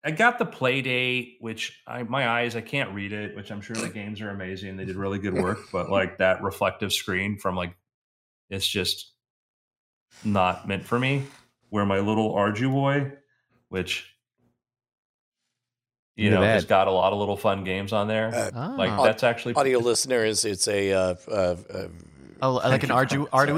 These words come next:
Speaker 4: Arduino. Okay.
Speaker 3: Yeah.
Speaker 4: Yes. Ar-, oh, okay. Yeah.
Speaker 1: It uses an Arduino Le-, Leonardo, so it's got, like, uh, different games on here. Like,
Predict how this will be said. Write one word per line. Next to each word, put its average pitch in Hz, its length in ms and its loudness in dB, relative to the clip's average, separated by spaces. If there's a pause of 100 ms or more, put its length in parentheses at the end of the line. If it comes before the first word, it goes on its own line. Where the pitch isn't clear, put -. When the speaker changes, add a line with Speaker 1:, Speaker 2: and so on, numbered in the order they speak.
Speaker 4:
Arduino. 120 380 0 (120)
Okay. 110 340 0
Speaker 3:
Yeah. 110 160 0
Speaker 4:
Yes. 104 180 -4
Ar-, 120 300 0 (220)
oh, 117 420 0
okay. - 300 -12 (500)
Yeah. 95 460 -6
Speaker 1:
It 135 80 -2
uses 156 360 4
an - 40 0
Arduino 135 440 2
Le-, 123 260 -2
Leonardo, 123 500 4
so 127 180 0
it's 113 140 -2
got, 117 420 2
like, 101 380 0
uh, 92 560 2 (600)
different 110 300 -4
games 107 320 -4
on 143 160 0
here. 143 320 -2
Like, 90 500 -2